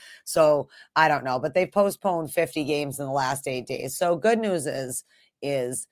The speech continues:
the Bruins will be playing twice a day for the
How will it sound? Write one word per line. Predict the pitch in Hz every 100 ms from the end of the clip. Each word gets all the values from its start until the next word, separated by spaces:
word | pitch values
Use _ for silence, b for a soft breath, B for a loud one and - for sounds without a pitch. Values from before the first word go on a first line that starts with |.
| _ _ _ -
the | 165
Bruins | 180 190 180 156
will | 165
be | 156
playing | 127 156 139 139
twice | - 147 139
a | 139
day | 143 143
for | 131 131
the | 127 127